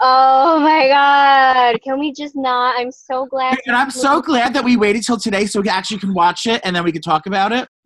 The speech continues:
Speaker 2: Um,
Speaker 1: I mean, I feel, I feel like I just don't want to, but you go ahead, girl.
Speaker 2: No, I just, I just loved that, um, I stirred the pot. I caused all the drama. I came back, I was eavesdropping on Angelina, and I came back to the table and I reported,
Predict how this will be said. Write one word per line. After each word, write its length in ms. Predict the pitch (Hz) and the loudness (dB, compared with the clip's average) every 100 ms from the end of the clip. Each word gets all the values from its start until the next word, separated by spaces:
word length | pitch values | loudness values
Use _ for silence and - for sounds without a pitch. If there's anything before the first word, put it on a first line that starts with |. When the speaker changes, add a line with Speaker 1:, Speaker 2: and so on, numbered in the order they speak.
| - | -2
Speaker 2:
Um, 360 | 180 165 160 143 | 0 0 0 -2
Speaker 1:
I 120 | 302 | 0
mean, 200 | 302 294 | 0 0
I 140 | 285 | -2
feel, 500 | - 320 339 359 359 - - - | -4 -6 -2 2 2 0 -8 -12
I 120 | 285 | -14
feel 180 | - 330 | -12 -10
like 120 | 311 | -8
I 100 | 302 | -8
just 140 | 269 247 | -8 -8
don't 140 | 262 | -6
want 200 | 254 285 254 | -4 -4 -6
to, 140 | 196 | -8
but 280 | 226 220 208 | -10 -10 -10
you 200 | 226 269 | -10 -6
go 120 | 302 | -2
ahead, 260 | 294 302 233 | -2 -2 -4
girl. 280 | 233 226 - _ _ _ _ _ | -4 -4 -6 _ _ _ _ _
Speaker 2:
No, 140 | 170 190 | -6 -4
I 100 | 190 | -4
just, 220 | 226 - - | -4 -8 -8
I 80 | 214 | -6
just 260 | 233 - | -6 -4
loved 260 | 214 208 196 - 185 | -4 -2 -6 -14 -6
that, 360 | 180 170 160 | -2 -2 -2
um, 240 | 160 156 147 _ _ _ - | 0 0 -2 _ _ _ -6
I 140 | 185 | -4
stirred 280 | 196 - 196 | -4 -4 -4
the 60 | 160 | -4
pot. 320 | 214 180 113 - _ _ _ _ | -2 -2 -2 -10 _ _ _ _
I 100 | 175 | -8
caused 300 | 202 214 202 | -4 -4 -2
all 80 | 202 | -4
the 80 | 175 | -4
drama. 320 | 180 196 165 | 0 0 0
I 120 | 147 151 | -2 -2
came 200 | 196 190 | -6 -4
back, 220 | 175 175 | -2 -2
I 80 | 165 | -6
was 160 | 160 | -6
eavesdropping 500 | 220 233 233 214 214 | -6 -6 -2 -2 -2
on 160 | 214 208 | -2 -2
Angelina, 640 | 175 196 196 185 147 180 - _ | -4 -6 -6 -6 -4 -4 -8 _
and 80 | 156 | -12
I 40 | 170 | -8
came 140 | 190 | -4
back 220 | 196 202 | -6 -6
to 60 | 220 | -12
the 60 | 196 | -12
table 280 | 170 156 | -10 -10
and 100 | 160 | -8
I 40 | 170 | -6
reported, 480 | 180 190 226 226 | -6 -6 -4 -4